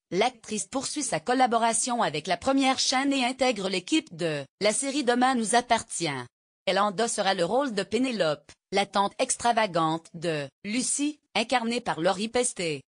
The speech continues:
L'occasion pour les deux femmes de se retrouver sur un plateau de tournage,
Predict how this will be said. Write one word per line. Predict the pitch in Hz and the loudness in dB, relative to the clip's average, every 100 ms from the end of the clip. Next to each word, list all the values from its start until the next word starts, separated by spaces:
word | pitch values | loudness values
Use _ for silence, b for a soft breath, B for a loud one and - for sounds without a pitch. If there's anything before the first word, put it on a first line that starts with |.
| _ _ - | _ _ -2
L'occasion | 233 240 233 208 269 | -2 2 0 0 -4
pour | 262 190 | -2 0
les | 170 | 0
deux | 170 247 | 0 -2
femmes | - 226 226 | 0 0 0
de | 202 | -2
se | - | -2
retrouver | 190 208 214 208 | -4 -4 -2 -2
sur | 233 170 | -2 -4
un | 160 147 131 _ | -4 -4 -8 _
plateau | - 302 294 | -10 -6 0
de | 247 | 0
tournage, | 240 233 208 185 156 147 139 | 0 -2 -2 -2 -2 -4 -8